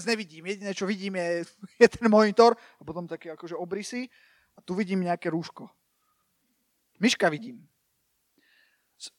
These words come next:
spravili ste niekedy rozhodnutie, alebo spravil váš známy po-, podobné rozhodnutie ako, ako Jonáš?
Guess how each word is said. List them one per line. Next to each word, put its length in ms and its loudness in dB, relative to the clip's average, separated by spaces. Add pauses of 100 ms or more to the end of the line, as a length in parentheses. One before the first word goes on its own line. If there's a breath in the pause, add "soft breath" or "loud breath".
(160)
spravili 480 4
ste 160 -2
niekedy 480 0 (400)
rozhodnutie, 720 8
alebo 480 10
spravil 480 10
váš 400 10
známy 640 10 (720)
po-, 140 12 (340 soft breath)
podobné 480 12
rozhodnutie 800 10 (240 soft breath)
ako, 480 8 (160 soft breath)
ako 280 8 (200)
Jonáš? 640 12